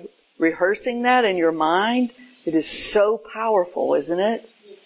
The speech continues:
So mighty just to say and, and have that simple faith of Jesus is my shepherd.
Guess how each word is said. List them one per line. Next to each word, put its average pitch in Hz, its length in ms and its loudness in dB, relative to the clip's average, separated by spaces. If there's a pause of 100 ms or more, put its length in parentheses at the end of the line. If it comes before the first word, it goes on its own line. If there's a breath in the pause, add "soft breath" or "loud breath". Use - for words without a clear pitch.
(220)
So 226 380 4
mighty 240 680 -4 (540)
just - 320 0
to 220 100 0
say 160 640 2 (500)
and, 170 260 2
and 170 140 2
have 202 340 -2
that 165 200 -2
simple 208 340 -2
faith 202 460 -2
of 147 180 0 (260)
Jesus 180 420 -4
is 156 180 -2
my 151 140 0
shepherd. 131 540 -4